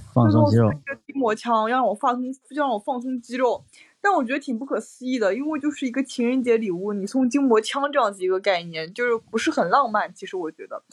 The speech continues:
Speaker 2: 就是虽然我也不需要一些很宏大的东西，但我觉得筋膜枪好像是有一些太草率了吧。而且那个筋膜枪我查了一下还蛮便宜的，就更加不爽，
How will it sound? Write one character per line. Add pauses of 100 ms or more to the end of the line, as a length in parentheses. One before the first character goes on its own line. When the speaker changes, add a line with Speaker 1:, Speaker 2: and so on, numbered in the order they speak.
(300)
Speaker 2:
就
是
虽
然
我
也
不
需
要
一
些
很
宏
大
的
东
西，
但
我
觉
得
筋
膜
枪
好
像
是
有
一
些 (320)
太
草
率
了
吧。 (460)
而
且
那
个
筋
膜
枪
我
查
了
一
下
还
蛮
便
宜
的，
就
更
加
不
爽，